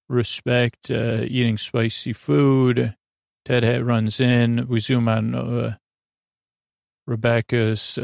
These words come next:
thoughtful face. Uh, you know, if they re-, get relegated, I can't help but root for him.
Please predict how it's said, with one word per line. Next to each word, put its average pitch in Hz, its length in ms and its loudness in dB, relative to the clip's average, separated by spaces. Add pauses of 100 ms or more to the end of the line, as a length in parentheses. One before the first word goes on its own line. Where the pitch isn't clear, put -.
(100)
thoughtful 120 440 0
face. 117 520 -2
Uh, 120 260 0
you 123 180 -4
know, 110 160 0
if 113 100 -8
they 127 140 0
re-, 123 160 2
get 131 160 -2
relegated, 117 800 0 (500)
I - 40 -12
can't 120 240 0
help 120 160 0
but 123 160 -2
root 117 320 -2
for 113 340 -2
him. 117 320 -6